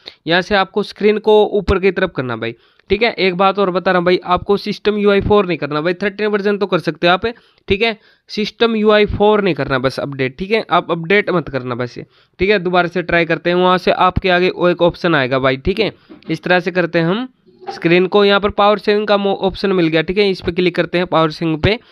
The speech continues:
ठीक है। आपके दो बटन से मैं YouTube चला के दिखाऊंगा भाई। बैक करना है आपको, वहाँ पर देखो आपको स्टोरेज में जाना है भाई, ये स्टोरेज का ऑप्शन है,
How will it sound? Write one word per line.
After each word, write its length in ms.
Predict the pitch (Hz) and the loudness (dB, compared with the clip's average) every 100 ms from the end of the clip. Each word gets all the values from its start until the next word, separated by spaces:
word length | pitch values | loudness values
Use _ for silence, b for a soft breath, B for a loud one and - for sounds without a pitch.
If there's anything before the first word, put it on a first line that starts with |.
| b b - | b b -2
ठीक 120 | 180 | 0
है। 140 | 226 b b | 0 b b
आपके 200 | 165 190 | -2 0
दो 140 | 214 226 | 2 2
बटन 200 | 220 214 | 0 0
से 120 | 220 | 2
मैं 100 | 214 | 2
YouTube 300 | 208 196 208 | 2 0 0
चला 160 | 196 180 | 0 0
के 100 | 185 | 0
दिखाऊंगा 320 | 151 139 143 | -2 -2 0
भाई। 160 | 156 151 | 0 2
बैक 220 | 175 180 | 0 -2
करना 200 | 190 196 | -2 0
है 60 | |
आपको, 320 | 185 - 196 190 | -2 0 0 0
वहाँ 240 | 165 180 | 0 0
पर 160 | 175 185 185 - _ _ _ _ _ _ | 2 2 2 0 _ _ _ _ _ _
देखो 200 | 139 156 185 | -2 0 2
आपको 280 | 180 180 196 | 2 0 -2
स्टोरेज 360 | - 185 180 | 2 2 2
में 140 | 180 165 | 0 2
जाना 240 | 160 151 | 2 2
है 80 | 147 | 2
भाई, 140 | 170 | 0
ये 280 | 185 180 175 | 0 0 0
स्टोरेज 360 | 165 170 165 160 | 0 0 0 0
का 120 | 156 | -2
ऑप्शन 280 | 151 - | -2 -2
है, 120 | 160 | -2